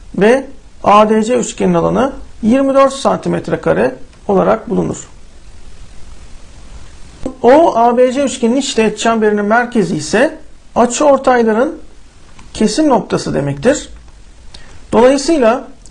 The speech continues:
O'dan kenarlara çizdiğim yüksekliklerin eşitliğinden alanlar oranı tabanlar oranıdır. Dolayısıyla buraya altı S dersem yedi S ve sekiz S olacaktır. A O C'nin alanı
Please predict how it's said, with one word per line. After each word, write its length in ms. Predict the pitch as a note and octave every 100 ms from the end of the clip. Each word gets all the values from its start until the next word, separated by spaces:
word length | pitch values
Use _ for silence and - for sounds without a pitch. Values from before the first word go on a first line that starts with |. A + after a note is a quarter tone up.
| - -
O'dan 500 | G3+ A3+ A#3+ C#4 D#4 - -
kenarlara 500 | G#3 G#3+ G#3+ A#3+ B3
çizdiğim 380 | A#3+ G#3 G#3+
yüksekliklerin 600 | G3+ - G3+ - G#3 G#3
eşitliğinden 760 | A3 F#3+ F#3 F3+ D#3+ D#3 F3 C4+ - - - -
alanlar 420 | G3 G#3+ A#3 C4 A3+
oranı 280 | G3+ B3+
tabanlar 420 | C4+ A#3+ B3 B3 G#3+
oranıdır. 480 | E3+ D#3 F#3 - - - - - -
Dolayısıyla 720 | G3+ A3 A3 A#3+ A3 B3+ - - - - - -
buraya 220 | G3 G3+
altı 440 | G#3 G#3 G#3 A3 F#3
S 140 | -
dersem 460 | F#3 E3 G3+ B3+ G#3+
yedi 460 | G#3 F#3+ F#3 B3+
S 220 | C4+ - - - - - -
ve 100 | C4+
sekiz 340 | C#4 C4+ C4+ B3+
S 360 | F#3+ - - - - - -
olacaktır. 600 | D3+ D#3 D3 - C#4+ - - - - - - - - -
A 280 | G#3 C4 C4+
O 200 | B3 B3+
C'nin 360 | A3+ B3+ C4+ -
alanı 380 | G#3+ G#3 G3